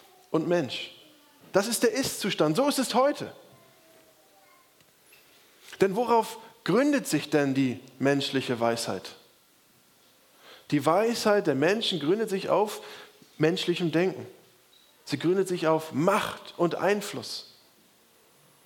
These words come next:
Aus menschlicher Sicht erstrebenswerte Dinge, wie vielleicht auch Geld,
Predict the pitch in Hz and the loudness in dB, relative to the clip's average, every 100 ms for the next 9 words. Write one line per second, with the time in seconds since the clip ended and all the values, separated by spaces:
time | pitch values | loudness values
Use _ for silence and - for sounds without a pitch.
0 | _ _ _ _ _ _ _ _ _ _ | _ _ _ _ _ _ _ _ _ _
1 | _ _ - 143 - - - 156 202 190 | _ _ 0 0 -2 -12 -4 0 0 0
2 | 190 180 175 180 214 - - 165 - 156 | 2 2 2 2 -2 -4 -2 0 0 0
3 | 220 247 185 - 185 175 165 247 170 110 | 2 2 0 0 0 0 0 0 0 0
4 | 156 175 175 170 165 - 214 240 139 - | -2 0 -2 0 -4 0 0 0 -4 -10